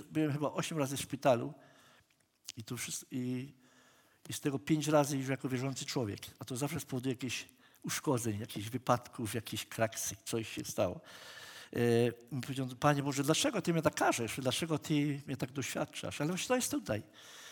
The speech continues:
Pan Jezus mówi, że On cię nie wypuści z Jego ręki, jeżeli jesteś Jego własnością, jesteś w nie-, Jego ręce, ale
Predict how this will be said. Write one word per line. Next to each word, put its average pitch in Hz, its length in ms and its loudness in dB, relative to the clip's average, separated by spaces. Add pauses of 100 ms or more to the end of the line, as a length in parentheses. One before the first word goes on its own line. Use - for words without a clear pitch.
(140)
Pan 175 120 6
Jezus 247 240 4
mówi, 254 220 6
że 220 320 10
On 240 160 4
cię 233 120 0
nie 233 120 2
wypuści 269 460 4
z 214 60 0
Jego 196 220 4
ręki, 139 360 4
jeżeli 160 240 6
jesteś 151 220 4
Jego 147 160 0
własnością, 143 500 0
jesteś 143 220 0
w 147 140 -6
nie-, 156 120 0
Jego 147 260 0
ręce, 147 380 2
ale 240 480 12